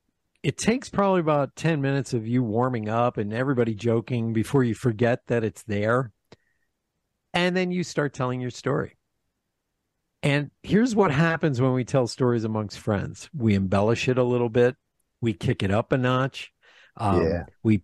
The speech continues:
Speaker 1: punch it. Even though we're not exaggerating that much, it really did happen. It's our energy behind it. After you record those, go home and listen to 'em and tran-, and write it out, um, the transcript,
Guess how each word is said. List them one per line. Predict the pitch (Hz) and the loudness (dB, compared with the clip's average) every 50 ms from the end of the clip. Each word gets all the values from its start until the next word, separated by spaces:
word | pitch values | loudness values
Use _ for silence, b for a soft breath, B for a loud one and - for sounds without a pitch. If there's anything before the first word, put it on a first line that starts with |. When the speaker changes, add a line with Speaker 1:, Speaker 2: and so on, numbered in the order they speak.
| _ | _
Speaker 1:
punch | - - 151 143 135 - - - | 0 2 2 2 0 0 0 0
it. | 147 151 147 - _ _ _ _ _ _ _ _ _ _ _ _ | 0 0 0 -4 _ _ _ _ _ _ _ _ _ _ _ _
Even | - 135 131 127 151 151 | -4 -2 0 2 2 2
though | 143 139 | 4 2
we're | 131 127 127 131 | 2 2 0 -2
not | 151 196 220 240 - - - | -2 -2 -4 -4 -6 -8 -12
exaggerating | - 120 95 95 131 165 165 170 139 147 151 143 127 117 113 104 | -12 -12 -6 -2 0 0 2 2 2 2 2 2 2 -2 -2 0
that | 135 160 190 190 165 | 0 0 0 0 -2
much, | 165 127 113 110 117 113 - - - - _ _ _ _ _ _ _ - | -4 -4 -4 -4 -4 -6 -8 -12 -18 -20 _ _ _ _ _ _ _ -2
it | 160 143 - - | -2 -2 -2 -4
really | - 147 123 143 160 151 135 123 | -2 2 4 4 6 6 4 4
did | 113 151 156 127 | 2 2 0 2
happen. | 117 139 139 143 - - 120 101 98 _ - | 0 0 -2 -2 -4 -6 -8 -8 -10 _ -14
It's | - - - | -12 -10 -10
our | - - - _ - | -10 -12 -12 _ -4
energy | - 139 151 156 143 110 117 | -2 2 2 2 2 0 0
behind | 113 107 107 95 113 120 104 90 | -2 0 0 0 0 0 -2 -2
it. | 90 - - _ b b b b b b b b b _ _ - | -6 -10 -14 _ b b b b b b b b b _ _ -4
After | 196 208 190 285 | -4 -2 2 2
you | 269 247 | 2 4
record | 226 208 185 147 - - 151 147 151 147 135 | 4 4 2 0 2 2 2 4 2 2 0
those, | 127 110 107 101 101 101 - - _ _ _ _ _ _ | 0 0 0 -2 -4 -6 -8 -14 _ _ _ _ _ _
go | - 190 208 | -2 0 2
home | 196 180 196 180 151 | 2 2 2 0 0
and | 143 127 | 0 0
listen | 127 143 139 - 160 143 | -2 -2 -2 -2 -4 -2
to | - 131 120 | 2 2 2
'em | 113 110 110 - - | 2 0 -4 -6 -4
and | - 123 127 123 - | -2 -2 -2 -2 -2
tran-, | - - 151 151 156 160 170 - - | -2 0 2 2 2 0 0 -2 -2
and | 135 127 139 143 | -2 -2 0 2
write | 131 127 127 139 170 | 2 2 2 2 2
it | 196 196 | 2 0
out, | 139 98 104 117 127 - _ _ _ _ _ _ _ _ _ - | 0 -2 -2 -4 -6 -8 _ _ _ _ _ _ _ _ _ -4
um, | 117 110 110 107 123 - _ - | -2 -2 -2 -4 -6 -10 _ -6
the | 139 123 139 131 | -2 0 0 0
transcript, | - - 151 151 160 156 - - - - 110 104 113 - _ | 0 0 0 0 -2 -4 -6 -6 -2 0 0 0 -2 -4 _